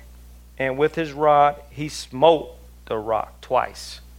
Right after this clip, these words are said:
And the water came out abundantly. And the congregation did drink, and their beasts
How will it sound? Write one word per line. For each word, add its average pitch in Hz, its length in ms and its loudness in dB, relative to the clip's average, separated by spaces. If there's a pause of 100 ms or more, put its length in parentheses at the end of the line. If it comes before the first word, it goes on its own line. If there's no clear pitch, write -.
(1700)
And 127 180 -2
the 117 80 -4
water 139 340 0
came 143 340 -6
out 139 340 0 (100)
abundantly. 123 720 -4 (480)
And 123 160 -2
the 117 60 -4
congregation 143 800 -2
did 160 200 -4
drink, 202 440 -6 (680)
and 123 160 -2
their 131 80 0
beasts 147 440 -6